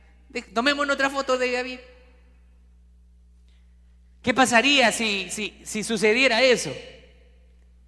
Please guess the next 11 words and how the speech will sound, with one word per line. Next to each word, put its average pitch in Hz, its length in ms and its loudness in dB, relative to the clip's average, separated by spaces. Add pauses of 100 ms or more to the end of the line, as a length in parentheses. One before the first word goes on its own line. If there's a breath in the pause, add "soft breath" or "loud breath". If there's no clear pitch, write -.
(800)
Probablemente 233 560 4
todos 269 320 4
nos 254 140 2
querríamos 233 460 2
sacar 196 220 2
fotos 202 300 -6
con 175 140 -8
el 160 100 -6
rey 160 160 -4
David, 147 260 -6
¿cierto? 170 380 -18